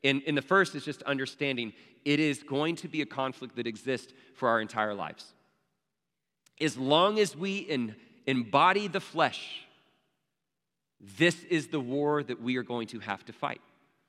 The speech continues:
Like, it doesn't go away. Th-, this is part of our reality, even as believers. This is a fight that will take our entire existence. And so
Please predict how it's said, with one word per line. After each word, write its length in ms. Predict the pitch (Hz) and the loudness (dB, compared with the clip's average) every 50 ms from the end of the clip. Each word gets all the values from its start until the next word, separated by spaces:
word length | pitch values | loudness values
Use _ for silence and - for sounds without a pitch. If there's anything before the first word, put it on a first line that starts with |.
| _ _ _ _ _ _ _ _ _ _ _ - | _ _ _ _ _ _ _ _ _ _ _ -6
Like, 140 | 120 120 - | -2 0 2
it 140 | 139 127 | 0 2
doesn't 440 | - 139 139 139 143 151 147 143 135 | 2 2 0 0 0 -6 -8 -10 -6
go 200 | 117 135 131 131 | -2 0 0 0
away. 340 | 131 131 131 170 175 110 90 - - _ _ _ _ _ _ _ _ _ _ _ _ _ _ _ _ - | 0 -2 -2 -4 -4 -6 -8 -12 -20 _ _ _ _ _ _ _ _ _ _ _ _ _ _ _ _ -10
Th-, 140 | 127 131 - | -10 -10 -6
this 260 | 123 123 139 143 - - | -2 -2 -2 -2 -2 -6
is 120 | 151 - | -10 -10
part 340 | - - - 156 156 151 - | -4 4 6 6 6 6 4
of 160 | 151 139 127 - | 0 -2 2 4
our 180 | 139 143 143 | 4 4 4
reality, 520 | 139 139 139 139 139 143 143 135 123 120 120 - | 4 2 2 2 2 2 2 0 -2 -4 -4 -4
even 380 | 151 147 156 151 135 156 160 - | -4 -2 -2 -2 -2 -4 -2 0
as 320 | 143 143 139 143 139 - | 0 2 2 2 0 -2
believers. 640 | - - 139 139 139 143 139 135 110 101 90 87 82 | -6 -6 -6 -2 0 2 2 0 0 -4 -8 -12 -10
This 240 | - 120 123 123 - | -8 -6 -6 -6 -8
is 140 | 147 135 135 | -12 -10 -10
a 60 | 165 | -10
fight 360 | - - _ - 147 135 135 - - | -10 -4 _ 2 4 4 2 0 -4
that 140 | 123 131 - | -10 -8 -8
will 100 | 127 127 | -8 -8
take 480 | - - - 143 135 120 - - - - _ _ _ _ | -8 -4 -2 -2 -2 -2 -4 -8 -16 -20 _ _ _ _
our 140 | - 120 117 | 2 2 2
entire 540 | 113 110 104 - - - 143 139 143 139 143 | 2 0 -4 -8 -2 2 2 2 4 2 -2
existence. 800 | - - 143 123 110 - - 131 123 - - - 107 90 92 - - | -4 -6 -8 -8 -10 -8 -8 -10 -10 -10 -10 -10 -10 -10 -10 -12 -10
And 120 | - 127 127 | -8 -8 -6
so 280 | - 139 131 123 113 | -4 -4 -4 -4 -4